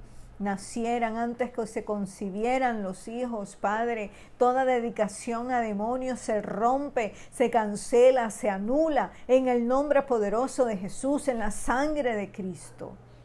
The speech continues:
Bendito Dios, toda enfermedad, Señor,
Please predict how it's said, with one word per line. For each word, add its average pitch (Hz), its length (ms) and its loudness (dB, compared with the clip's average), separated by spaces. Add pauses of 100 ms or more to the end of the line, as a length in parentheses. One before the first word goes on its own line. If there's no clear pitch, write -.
(1120)
Bendito 214 640 -2
Dios, 196 460 -6 (280)
toda 262 280 8
enfermedad, 214 920 -2
Señor, 185 680 -10